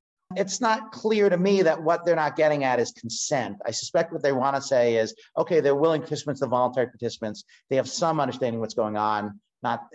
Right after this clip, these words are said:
understanding we do, but some understanding, but they haven't consented. P-, perhaps that's so, but that's a different claim from their being unwilling. There's just lots of activities that children engage in that they don't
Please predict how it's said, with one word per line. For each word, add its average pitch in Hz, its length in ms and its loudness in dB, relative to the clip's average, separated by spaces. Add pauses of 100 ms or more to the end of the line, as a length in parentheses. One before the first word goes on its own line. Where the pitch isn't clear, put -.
understanding 117 360 -4
we 165 160 2
do, 139 100 2
but 113 120 -4
some 143 120 -2
understanding, 117 540 -2 (160)
but 139 80 0
they 160 80 2
haven't 156 400 -2
consented. 139 560 -2 (500)
P-, - 120 -12
perhaps 254 460 0
that's 214 320 2
so, 202 380 4
but - 80 2
that's 175 160 2
a 156 40 -4
different 208 220 -2
claim 175 220 2
from 151 320 -4
their 147 140 4
being 143 200 2
unwilling. 139 560 2
There's 165 120 -2
just 165 120 -10
lots 185 320 2
of 156 80 0
activities 151 520 0
that 139 100 -4
children 139 280 0
engage 127 360 2
in 117 80 -4
that 120 120 -2
they 123 100 2
don't 123 300 2